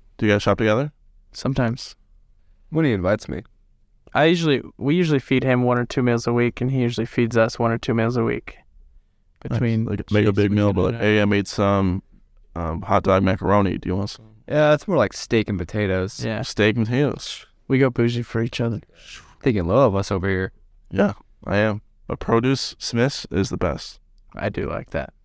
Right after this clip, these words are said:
Speaker 1: It's pretty good. Oh, hey, Lynn's has a good produce section. S-
Speaker 2: But Lynn's is locally overpriced.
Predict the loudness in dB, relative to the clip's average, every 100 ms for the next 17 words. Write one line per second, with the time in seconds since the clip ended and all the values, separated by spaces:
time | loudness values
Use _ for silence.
0 | _ _ _ _ _ _ -18 -8 -6 -4
1 | -6 -10 _ 0 2 2 2 -2 0 2
2 | 2 -2 -4 -2 0 -2 -2 0 0 0
3 | 0 0 -2 -12 -16 -20 -20 _ _ _
4 | _ _ _ _ _ -6 -4 -4 -4 -2
5 | 0 0 0 -4 -8 -14 -16 -20 _ _
6 | _ _ _ -20 -6 -4 -4 -6 -12 -8
7 | -2 0 0 0 -2 0 -2 -4 -6 -4
8 | -4 -6 -16 -20